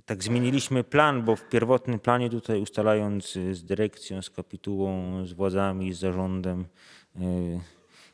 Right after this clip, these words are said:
tutaj z całym szczytem, y, więc s-, miało być msza święta i potem, y, cała reszta. No ale stwierdziliśmy,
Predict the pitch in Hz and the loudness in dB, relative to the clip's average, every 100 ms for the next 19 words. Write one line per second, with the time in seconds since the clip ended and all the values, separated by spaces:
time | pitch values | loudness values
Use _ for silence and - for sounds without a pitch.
0 | _ 104 - - 55 - - - - - | _ -20 -20 -20 -20 -20 -20 -20 -20 -20
1 | - - - 101 95 92 92 - - 101 | -18 -16 -2 0 0 0 -4 -4 -6 -2
2 | 98 95 92 - - - - _ - 87 | 0 0 -2 -8 -20 -20 -20 _ -10 -8
3 | 85 85 80 _ _ _ - - - 92 | -8 -10 -18 _ _ _ -20 -18 -6 2
4 | 117 123 - 131 120 - 110 76 - - | 4 4 2 2 0 0 -2 -2 -6 -20
5 | - 110 123 110 107 101 101 143 151 - | -2 4 4 4 0 -2 2 2 2 0
6 | 156 147 143 147 139 131 123 110 101 - | 0 2 2 2 4 2 -2 -8 -16 -18
7 | - 107 - 107 101 101 101 98 98 - | -6 -4 -2 -2 0 -2 0 -2 -4 0
8 | 104 95 98 95 92 - 98 110 113 - | 2 6 4 4 0 -2 0 2 2 -2
9 | - 92 85 - - 90 101 104 98 95 | -6 -6 -6 -12 -16 -8 -4 -2 -2 -4
10 | 92 - - 95 92 95 110 - 104 101 | -8 -12 -12 -10 -6 -4 -4 -6 -8 -8